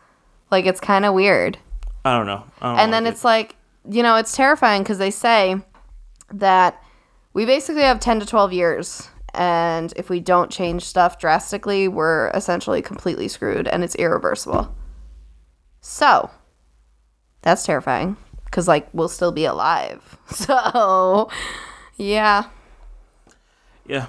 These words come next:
Speaker 2: that's all I got. I'm just sad. I feel like things need to change. Whoever I'm voting for next, I need to know what we're gonna be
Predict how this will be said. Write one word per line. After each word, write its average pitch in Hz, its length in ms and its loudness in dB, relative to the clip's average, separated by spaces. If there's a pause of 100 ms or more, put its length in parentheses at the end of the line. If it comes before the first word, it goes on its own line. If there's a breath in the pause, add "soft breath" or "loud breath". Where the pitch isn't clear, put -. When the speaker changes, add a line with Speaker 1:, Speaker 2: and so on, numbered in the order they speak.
Speaker 2:
that's 165 180 0
all 180 100 6
I 135 80 4
got. 113 340 2
I'm 165 140 2
just 165 240 -2
sad. 139 480 2
I 123 120 2
feel 139 240 0
like 127 240 4
things 131 240 -2
need 135 120 -2
to 123 60 -8
change. 127 680 -2 (380 loud breath)
Whoever 127 340 2
I'm 120 160 4
voting 117 320 0
for 117 460 0 (140)
next, 113 520 -6
I 101 340 -4
need 104 300 -8
to 104 100 -10
know 104 140 -2
what 101 340 2
we're 104 120 2
gonna 104 160 0
be 101 360 -4